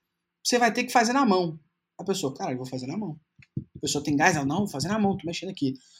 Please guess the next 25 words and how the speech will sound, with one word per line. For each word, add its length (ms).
O 100
preguiçoso, 720
compadre, 320
ele 80
vai 80
falar 160
assim, 160
"Calma 280
aí, 320
existe 400
uma 160
forma 720
de 60
eu 60
fazer 420
isso 220
em 60
menos 340
tempo, 460
e 60
nas 240
próximas 500
vezes 400
segue." 240
Então, 240